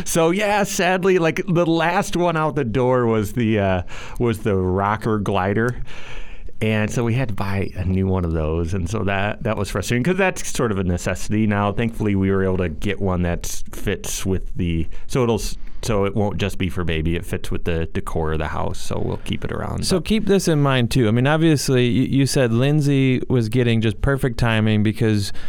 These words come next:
Speaker 2: you're a year out from, uh, Easton being born, and you're ready to start
Speaker 1: Yeah.
Speaker 2: handing things off, right? Well, there are some people,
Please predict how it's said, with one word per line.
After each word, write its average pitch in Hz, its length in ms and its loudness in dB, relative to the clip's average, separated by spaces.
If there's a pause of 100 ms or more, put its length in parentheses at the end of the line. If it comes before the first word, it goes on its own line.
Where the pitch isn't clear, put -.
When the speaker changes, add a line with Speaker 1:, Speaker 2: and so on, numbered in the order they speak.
(160)
Speaker 2:
you're 127 260 4
a 120 80 4
year 143 540 4
out 117 420 2
from, 113 480 2
uh, 107 380 2 (340)
Easton 123 420 2
being 117 300 4
born, 98 500 2 (540)
and 113 180 2
you're 117 160 4
ready 123 280 4
to 120 100 2
start 117 460 0 (120)
Speaker 1:
Yeah. 151 180 0
Speaker 2:
handing 117 360 2
things 113 320 2
off, 98 340 0
right? 107 300 2 (380)
Well, 147 160 2
there 202 180 4
are 190 60 2
some 170 340 2
people, 117 600 2